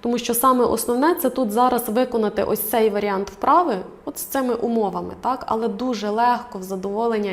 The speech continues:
і плавно. І перевірте, що коли ви так рухаєте очима, чи не хоче там кудись крутитися ваша голова,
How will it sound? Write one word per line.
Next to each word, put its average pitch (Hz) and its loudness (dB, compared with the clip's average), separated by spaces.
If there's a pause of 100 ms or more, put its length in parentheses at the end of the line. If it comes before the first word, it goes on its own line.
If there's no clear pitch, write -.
і 220 -4
плавно. 185 -2 (600)
І 320 4
перевірте, 277 2
що 233 -4
коли 262 4
ви 269 2
так 269 0
рухаєте 233 0
очима, 262 0
чи 226 -4
не 226 2
хоче 240 0
там 214 0
кудись 226 2
крутитися 233 0
ваша 214 2
голова, 190 0